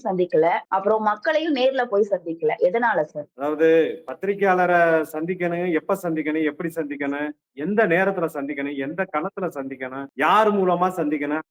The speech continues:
Speaker 2: இந்த சந்திக்க-, சந்திக்கிறதுக்கு உண்டான கண்டென்ட் என்ன, அது, அதோட தேவை என்ன, அவசியம் என்ன, இதையெல்லாம் உணர்ந்துதான்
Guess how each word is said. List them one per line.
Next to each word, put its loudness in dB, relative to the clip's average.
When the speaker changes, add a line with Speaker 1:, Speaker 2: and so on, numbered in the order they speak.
Speaker 2:
இந்த -2
சந்திக்க-, -2
சந்திக்கிறதுக்கு -2
உண்டான -4
கண்டென்ட் 0
என்ன, -4
அது, -2
அதோட 2
தேவை 2
என்ன, 0
அவசியம் 0
என்ன, -2
இதையெல்லாம் 0
உணர்ந்துதான் 2